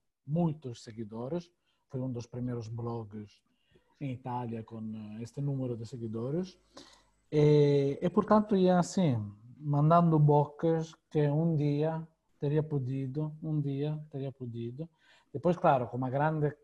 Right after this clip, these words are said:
capacidade de, eh, também sarcástica, com uma grande competência linguística, ou seja, não é uma pessoa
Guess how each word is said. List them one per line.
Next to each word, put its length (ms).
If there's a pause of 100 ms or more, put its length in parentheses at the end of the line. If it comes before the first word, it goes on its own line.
(280)
capacidade 1000
de, 580 (140)
eh, 880
também 260
sarcástica, 880 (760)
com 100
uma 120
grande 520
competência 640
linguística, 680
ou 60
seja, 280
não 200
é 280 (140)
uma 200
pessoa 640